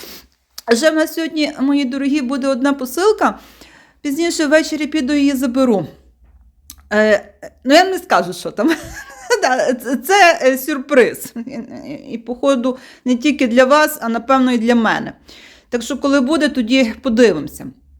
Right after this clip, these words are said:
Так, а тут що в нас робиться? О, манго якесь завелося. І вже таке м'яке, вже можна сьогодні буде їсти. Так,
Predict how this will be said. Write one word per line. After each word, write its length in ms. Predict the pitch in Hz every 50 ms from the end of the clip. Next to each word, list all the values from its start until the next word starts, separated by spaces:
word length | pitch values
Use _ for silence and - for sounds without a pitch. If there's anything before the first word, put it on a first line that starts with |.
| _ _ _ _ _ _ _ _ - - - - - - _ _ _ _ _ - -
Так, 220 | - 208 202 202 -
а 60 | 220
тут 160 | - 233 226
що 180 | - - 226 220
в 60 | 196
нас 400 | 196 196 196 208 202 202 - -
робиться? 560 | 226 220 226 226 226 226 226 - - 240 226 -
О, 40 | 233
манго 580 | 226 214 214 220 247 285 302 302 285 302 311 294 - - _ _ _ _ _ _ -
якесь 360 | - - - 277 277 254 269 -
завелося. 720 | 277 269 247 269 269 269 269 269 269 - 285 277 269 -
І 60 | - 240
вже 160 | 226 240 -
таке 200 | - - 294 285
м'яке, 360 | 254 240 233 - - - 392 440 440 330
вже 140 | 262 269 262
можна 220 | 254 262 254 254
сьогодні 240 | 247 - 240 233 226
буде 200 | 220 220 208 208
їсти. 320 | 190 - 160 - _ - _ _ _ - _ _ - - - - - - - - - - - - - - -
Так, 220 | - 277 226 208